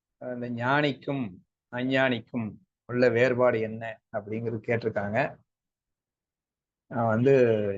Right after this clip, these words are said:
ஞானி வந்து நூறு சதவீதம் எல்லாத்துக்கும் ஆச்சரியப்படுவான். ஆச்சரியம்தான் ஆனந்தம். ஆச்சரியப்படுவான்.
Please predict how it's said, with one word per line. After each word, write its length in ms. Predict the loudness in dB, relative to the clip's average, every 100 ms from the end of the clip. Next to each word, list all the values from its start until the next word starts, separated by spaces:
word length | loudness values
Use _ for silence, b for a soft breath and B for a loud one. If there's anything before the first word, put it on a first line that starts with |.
| -6
ஞானி 420 | -2 2 2 4 4
வந்து 340 | 4 4 4 4 2 -4 -10 -14 _ _ _ _ -10
நூறு 320 | -4 0 2
சதவீதம் 540 | 2 2 4 2 0 -2 0
எல்லாத்துக்கும் 920 | 0 0 2 4 4 2 0 0 0
ஆச்சரியப்படுவான். 680 | 0 0 -4 -4 -8 -10 -14 -2
ஆச்சரியம்தான் 720 | -2 -2 -2 0 0 0 0
ஆனந்தம். 400 | 0 -2 -6 -12 _ _ _ _ _ _ _ _ _ _ _ _ 0
ஆச்சரியப்படுவான். 840 | 0 2 0 0 0 -2 -2 -4